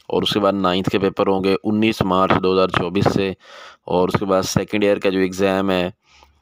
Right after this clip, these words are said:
इंटर पार्ट टू का, वो पन्द्रह अप्रैल दो हज़ार चौबीस से स्टार्ट होगा और इंटर पार्ट वन मतलब फर्स्ट ईयर का जो एग्जाम है वो यकम मई दो हज़ार चौबीस से स्टार्ट होगा।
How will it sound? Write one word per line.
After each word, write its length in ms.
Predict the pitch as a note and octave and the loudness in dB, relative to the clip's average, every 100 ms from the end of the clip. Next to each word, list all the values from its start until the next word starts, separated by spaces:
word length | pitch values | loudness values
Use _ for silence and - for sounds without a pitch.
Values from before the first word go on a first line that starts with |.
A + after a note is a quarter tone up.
| _ _ | _ _
इंटर 400 | - G2+ F2 G#2 | -2 0 0 0
पार्ट 340 | F#2+ F#2+ F#2+ F#2 | 0 2 2 0
टू 180 | - G2+ | -4 -2
का, 240 | F#2 F2+ F2 | 2 2 2
वो 400 | F2+ - F#2+ F#2+ | -2 0 2 2
पन्द्रह 380 | G2 G#2+ A2 | 0 2 2
अप्रैल 340 | G2+ G2 F#2 F#2+ | 2 2 2 2
दो 120 | F#2 | 2
हज़ार 140 | F#2+ | 2
चौबीस 380 | F#2 G2 F#2 G#2 | 2 0 0 0
से 120 | - | -2
स्टार्ट 340 | G2+ - F#2 F#2 | -2 0 2 2
होगा 300 | F#2+ F#2+ F2+ | 2 2 2
और 220 | F2 F2+ | 2 0
इंटर 280 | F#2+ G2 G#2 | -2 -2 -2
पार्ट 320 | F#2+ F#2 F#2 | 2 2 2
वन 220 | F#2+ G2 | 2 2
मतलब 420 | F#2 F2 F#2+ F#2 | 2 0 0 0
फर्स्ट 260 | G#2 A#2 - | 0 0 0
ईयर 120 | A#2 | 0
का 120 | G#2+ | 0
जो 100 | F#2+ | 0
एग्जाम 440 | F#2 F2+ F#2 F2+ F2+ | 0 0 0 0 0
है 80 | F2+ | 0
वो 140 | F#2+ | 2
यकम 400 | G2 A2 B2+ A#2+ | 0 0 0 0
मई 160 | G2 F#2 | 0 0
दो 160 | F2+ | 0
हज़ार 200 | F2+ F2+ | 2 2
चौबीस 360 | F2 F2+ F#2 F#2 | 0 -2 -2 -2
से 120 | G#2 | -2
स्टार्ट 380 | G2+ G2 F2 E2+ | 0 0 0 0
होगा। 320 | E2+ E2 C3+ | -4 -4 -12